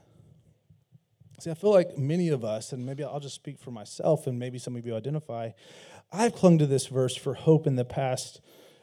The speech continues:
and I've also just done so in a general manner. Um, I got my first car when I was eighteen, um, and I had an interesting way of, of taking care of it.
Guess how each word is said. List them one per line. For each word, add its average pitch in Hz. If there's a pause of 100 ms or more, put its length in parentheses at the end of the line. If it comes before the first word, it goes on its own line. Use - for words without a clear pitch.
and 156
I've 165
also 185
just 147
done 147
so 151
in 135
a 123
general 127
manner. 113 (220)
Um, 113
I 139
got 156
my 127 (200)
first 135
car 120
when 113
I 113
was 107
eighteen, 104 (720)
um, 101
and 127
I 120
had 139
an 143
interesting 131
way 113
of, 101
of 107
taking 117
care 104
of 92
it. -